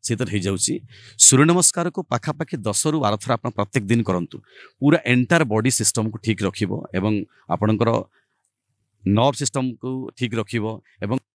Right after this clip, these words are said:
ଏକୁ ଫ୍ଲେକ୍ସିବିଲିଟି ବହୁତ କରେ। ସବୁ ଆସନର ସମାହାର ହଉଛି ସୂର୍ଯ୍ୟ ନମସ୍କାର, ତାକୁ ବି କରିପାରିବେ। ଏବଂ ତା ସହିତ ଅଣ୍ଟା ସମସ୍ୟା, ମେରୁଦଣ୍ଡ ସମସ୍ୟା ପାଇଁ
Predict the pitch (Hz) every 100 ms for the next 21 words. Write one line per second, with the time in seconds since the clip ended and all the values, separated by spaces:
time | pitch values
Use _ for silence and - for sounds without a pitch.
0 | _ 135 160 - - - - 160 170 147
1 | 98 110 - - - _ _ _ _ _
2 | - - 120 123 180 110 - 143 147 -
3 | 107 110 110 117 - 98 90 85 - -
4 | - _ - - - 117 101 95 82 92
5 | 92 - _ _ 95 85 110 104 110 123
6 | 104 - 110 117 143 135 110 117 - 110
7 | 104 110 113 117 - 104 - 101 101 101